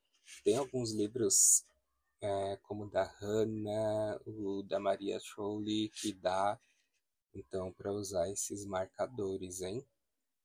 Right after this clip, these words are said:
Porque a folha é um pouquinho mais grossa, então vai ser chuchu beleza. Depois eu vou testar num livro. Vou testar no livro, vou, é, colorir com os marcadores e com lápis de cor.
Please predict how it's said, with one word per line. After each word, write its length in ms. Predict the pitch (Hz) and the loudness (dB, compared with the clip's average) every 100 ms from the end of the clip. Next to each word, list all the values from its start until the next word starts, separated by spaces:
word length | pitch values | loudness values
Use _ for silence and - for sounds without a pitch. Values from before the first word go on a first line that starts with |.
| _ | _
Porque 800 | 95 90 - 95 92 92 90 92 95 | -2 -2 -2 2 2 0 -4 -4 -4
a 40 | |
folha 320 | 90 - 101 98 | -6 0 2 2
é 20 | |
um 40 | |
pouquinho 360 | 90 - - 104 | 2 -2 2 2
mais 240 | 98 95 | 4 2
grossa, 480 | 87 87 107 - - | 4 6 6 6 2
então 500 | 101 - 98 127 156 - - _ | -2 -2 -2 -2 -6 -14 -20 _
vai 140 | 104 95 | -4 2
ser 240 | - 127 | 2 2
chuchu 540 | - - - - - - | -2 -2 -2 -2 -2 0
beleza. 760 | - - 92 90 - - - - - _ - - | 0 0 -2 -2 0 2 0 -4 -20 _ -20 -8
Depois 280 | 113 117 120 | -4 0 2
eu 60 | 131 | 4
vou 120 | 143 | 2
testar 460 | - 160 - 117 117 | 0 0 4 4 4
num 220 | 113 113 | 4 4
livro. 420 | 95 92 95 101 - _ _ _ _ _ _ _ _ _ - - | 4 4 0 -2 -4 _ _ _ _ _ _ _ _ _ -18 12
Vou 120 | - | 12
testar 340 | 101 - 101 | 12 8 6
no 120 | 95 98 | 0 0
livro, 360 | 92 98 101 | 0 0 0
vou, 560 | 95 98 98 98 107 101 _ _ _ _ | -2 0 2 4 2 0 _ _ _ _
é, 800 | 110 104 101 104 104 101 104 101 - | -2 0 0 0 0 0 0 -2 0
colorir 400 | 104 101 101 98 | 4 4 4 0
com 140 | 117 | -4
os 100 | 113 | 0
marcadores 680 | 110 113 - 117 104 120 131 | 0 0 0 4 6 6 4
e 60 | |
com 140 | 135 131 | 2 4
lápis 360 | 127 123 123 | 4 4 2
de 120 | 117 - | 0 -2
cor. 340 | - 101 95 | 8 8 8